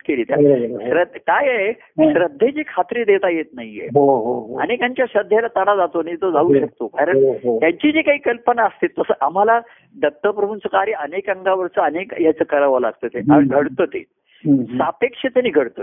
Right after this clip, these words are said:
Speaker 1: त्याच्या
Speaker 2: हो.
Speaker 1: ह्याला प्रतिसाद देण्यास, मग धर्माधर्म का आम्ही काही बाजूला करत नाही.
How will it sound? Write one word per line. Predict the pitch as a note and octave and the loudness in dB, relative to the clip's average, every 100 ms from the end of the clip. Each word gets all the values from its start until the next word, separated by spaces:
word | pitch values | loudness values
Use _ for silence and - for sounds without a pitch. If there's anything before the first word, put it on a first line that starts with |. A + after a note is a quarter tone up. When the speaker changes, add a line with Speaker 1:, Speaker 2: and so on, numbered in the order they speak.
| - | -4
Speaker 1:
त्याच्या | C#3+ C3 - | -2 0 2
Speaker 2:
हो. | |
Speaker 1:
ह्याला | E3 F3 | 2 0
प्रतिसाद | C#3+ D3+ - F3+ F#3+ | -4 -8 -6 0 0
देण्यास, | D#3+ E3+ D#3+ D#3 - - | 0 -2 -2 -8 -16 -4
मग | A3+ | -2
धर्माधर्म | F#3+ F3 G3+ A#3 G3 G3+ G#3+ | 0 -2 0 -2 0 -2 -4
का | G#3 G3+ | -2 0
आम्ही | G3+ | 0
काही | G#3 A3 | 2 2
बाजूला | F#3 E3+ E3 | 0 -2 -6
करत | D3+ B2+ A#2 | -8 -12 -14
नाही. | - | -20